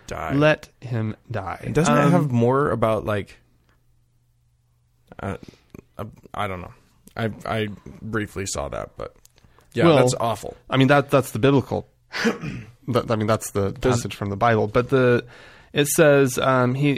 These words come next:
Speaker 2: in his email, he says, "At last, I can honestly voice a biblical prayer for our president. Look it up." It is word for word. Let us all bow our heads and pray, brothers and sisters. Can I get an amen?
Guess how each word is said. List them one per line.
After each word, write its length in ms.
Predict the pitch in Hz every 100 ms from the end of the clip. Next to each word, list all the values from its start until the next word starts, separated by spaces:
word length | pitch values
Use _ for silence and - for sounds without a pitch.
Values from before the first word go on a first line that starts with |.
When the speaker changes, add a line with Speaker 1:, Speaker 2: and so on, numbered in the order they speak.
| -
Speaker 2:
in 200 | 143 156
his 200 | 147 135
email, 300 | 139 131 113
he 100 | 113
says, 240 | 117 107
"At 100 | 113
last, 400 | 120 127 131 127 -
I 80 | 113
can 160 | -
honestly 720 | 113 113 113 - 113 110 107 104 - _ -
voice 280 | 113 113 -
a 80 | 113
biblical 360 | 117 135 -
prayer 260 | 123 120 104
for 140 | - 101
our 60 |
president. 540 | 95 98 98 101 98 - - - - -
Look 220 | - 151
it 80 | 196
up." 240 | 185 143 - - _ _ _ _
It 100 | 127
is 220 | 139 151 123
word 320 | 131 175 165
for 160 | 180
word. 480 | 151 160 127 104 98 -
Let 140 | 123 143
us 120 | 147
all 260 | 131 147
bow 220 | 151 147 139
our 140 | 127
heads 280 | 131 131 127
and 140 | 123
pray, 300 | 123 165 156
brothers 480 | 120 110 110 110 - -
and 140 | 117 113
sisters. 560 | 120 - 113 110 110 - - - -
Can 120 | 131
I 80 | 127
get 140 | 135
an 100 | 147
amen? 540 | 147 139 151 196 262